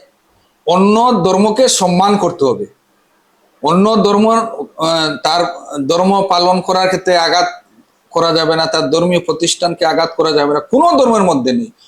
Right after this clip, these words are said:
কেউ, আমি চ্যালেঞ্জ করে বলতে পারি যে কয়েকটা ধর্ম আমাদের ভারতবর্ষে আছে, কেউ যদি বলতে পারেন যে না, হিন্দু ধর্মের মধ্যে আছে মুসলিমকে আক্রমণ করতে হবে, মুসলিমদের ধর্মের মধ্যে আছে হিন্দুদের আক্রমণ করতে হবে, বৌদ্ধদের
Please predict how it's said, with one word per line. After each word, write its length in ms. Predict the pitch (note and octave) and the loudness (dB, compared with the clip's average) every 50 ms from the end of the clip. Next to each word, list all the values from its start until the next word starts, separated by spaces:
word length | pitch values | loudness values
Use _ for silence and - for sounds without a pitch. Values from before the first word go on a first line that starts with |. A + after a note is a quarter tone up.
| _ | _
কেউ, 180 | - - A#3 B3+ | -2 0 2 2
আমি 160 | A#3+ A3+ A#3 | 4 2 0
চ্যালেঞ্জ 380 | G#3+ - B3 C4+ D4+ D#4 B3 - | 0 0 0 2 2 2 2 2
করে 160 | B3 A3+ A3 | 2 2 4
বলতে 320 | F#3+ F3 D3+ C3+ - C#3 | 4 2 2 2 2 2
পারি 180 | B2+ B2 A#2 A#2+ | 2 0 0 -2
যে 200 | A#2 C#3+ E3+ E3+ - | -2 -2 -2 -2 0
কয়েকটা 360 | - F#3 F#3 F#3 F#3+ F#3+ G3 | 0 0 0 0 0 -2 -2
ধর্ম 280 | F3+ D3 D#3+ E3+ F3 F#3 | 0 0 0 0 2 2
আমাদের 300 | F3+ F3 E3+ E3 E3 E3 | 2 2 2 2 0 0
ভারতবর্ষে 560 | D#3 D#3 D3+ D3 B2+ C3 D#3 D3 - - - C#3+ | 2 2 0 -2 0 -2 -2 -2 0 0 0 -2
আছে, 220 | C3 - - - - _ _ _ _ - - _ _ _ _ _ | -2 -4 -6 -12 -16 _ _ _ _ -20 -20 _ _ _ _ _
কেউ 340 | - F#3 G#3 A#3+ B3 A3 | 0 2 4 4 4 4
যদি 200 | G3 A3+ G#3+ A3+ | 2 2 2 2
বলতে 340 | A3 E3+ F3 E3 D#3+ - G3 | 2 2 2 0 0 0 0
পারেন 260 | G3 G3 F#3+ F#3 F3+ | 0 2 0 0 0
যে 100 | E3 E3+ | 0 -2
না, 220 | E3+ E3+ E3+ E3+ E3 - - - - _ _ | 0 0 0 -2 -2 -4 -8 -16 -20 _ _
হিন্দু 240 | D3 D#3 F3 F3 G3+ | -2 0 2 2 2
ধর্মের 260 | F#3 F#3+ F#3 F#3 F#3 | 2 2 2 2 4
মধ্যে 240 | F#3 F#3 E3+ D#3+ F3 | 2 2 2 2 0
আছে 200 | E3+ E3 - E3+ | 0 0 0 0
মুসলিমকে 520 | E3 D#3+ D3 - - D#3 E3+ F3 E3 G3+ | 0 0 -2 -2 -2 -2 -2 0 0 0
আক্রমণ 360 | F#3 E3 - - D#3+ D#3+ D#3+ D3 | -2 0 0 0 0 0 0 0
করতে 260 | D3+ D#3 D3 - D#3 | 0 -2 0 0 0
হবে, 100 | D3 C#3+ | 2 2
মুসলিমদের 520 | C#3+ D3 - - E3+ F#3 F#3 F#3+ G3 F3 | 0 0 -2 -2 -2 0 0 0 0 2
ধর্মের 220 | F3 F3 F3+ F3+ F3+ | 2 2 2 2 2
মধ্যে 180 | E3+ D#3+ E3+ | 2 2 0
আছে 160 | D#3+ - E3 | -2 -2 -4
হিন্দুদের 440 | D3+ A#2+ C3 D3+ F3 F3+ F#3+ F#3 F#3+ | -4 -4 -6 -4 -4 -4 -2 0 0
আক্রমণ 360 | F3+ E3 - - E3+ E3+ E3+ | 0 0 -2 0 0 0 0
করতে 300 | D#3+ - D#3+ D3 - D#3+ | 0 -2 -4 0 2 2
হবে, 160 | D#3 D3+ C3+ C3 | 2 2 2 2
বৌদ্ধদের 500 | D3 D#3+ D#3+ E3 F#3+ F#3+ F#3+ G3 F#3 | 0 0 0 -2 -2 -2 0 -2 -2